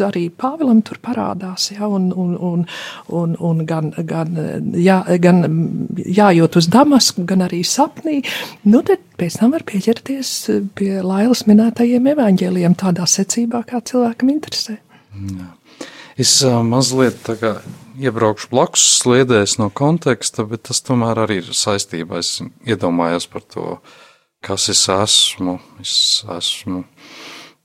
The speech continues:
Speaker 2: Ā, bija, m, diezgan liela sabiedrībā tāds uztraukums, tāds sašaka portālā T V net, ā, bija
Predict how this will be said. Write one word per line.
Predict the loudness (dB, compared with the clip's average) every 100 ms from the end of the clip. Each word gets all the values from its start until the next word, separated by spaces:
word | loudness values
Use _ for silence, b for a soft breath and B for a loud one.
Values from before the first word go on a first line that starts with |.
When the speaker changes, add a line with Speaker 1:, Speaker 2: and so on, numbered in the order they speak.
| -10
Speaker 2:
Ā, | -2 -2
bija, | 2 4 4
m, | 2 0 0 0 -4 2
diezgan | 2 4 4 6
liela | 6 6 4
sabiedrībā | 2 2 2 0 -2 0 0
tāds | 0 -2 0
uztraukums, | -2 0 0 0 -2 -4 -4
tāds | -4 -2 0
sašaka | 2 2 2 0 -2 -6 -6 -6 -6 -10 -12
portālā | -6 -6 -2 0 0 -2 -4
T | -4 -2
V | -2
net, | -4 -6 -8 -4
ā, | -2 -2
bija | -6 -10 -10 -12